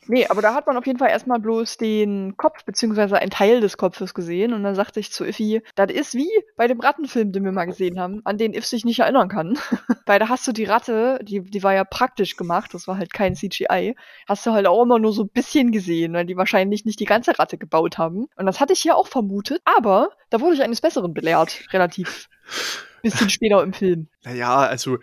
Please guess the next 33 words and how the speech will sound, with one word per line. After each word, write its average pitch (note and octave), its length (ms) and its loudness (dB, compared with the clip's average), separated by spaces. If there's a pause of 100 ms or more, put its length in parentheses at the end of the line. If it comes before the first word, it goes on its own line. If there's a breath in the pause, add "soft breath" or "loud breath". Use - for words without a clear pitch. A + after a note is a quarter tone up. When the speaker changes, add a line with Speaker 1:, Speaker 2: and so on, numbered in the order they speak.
Speaker 2:
Moment. B2 580 -4 (320 loud breath)
Speaker 1:
Ja. F#3 380 0
Speaker 2:
Das C#3+ 140 -2
mu-, D#3+ 160 4 (160 loud breath)
das - 180 -4
würde D#3 140 0
ich - 80 -4
jetzt D#3 200 -2
gerne D3+ 240 0
direkt - 360 0
richtig C#3+ 340 -4
stellen, C#3 380 -2 (120)
weil C3 360 4 (100)
im D3+ 140 0
Prinzip D#3 460 -2
haben F3 160 0
die D#3 120 -6
trotzdem - 460 -2
eigentlich - 240 2
nur D3+ 100 2
den C#3 120 -2
Kopf - 220 -2
gebaut, - 640 -2
weil B2+ 140 2
der B2+ 160 0
restliche D3 460 -2
Körper C3+ 420 0
wird - 200 -2
wahrscheinlich D#3 460 0
einfach F3+ 300 2
nur D3 340 2 (100)
vier D3 260 4
Holzbretter D3+ 720 0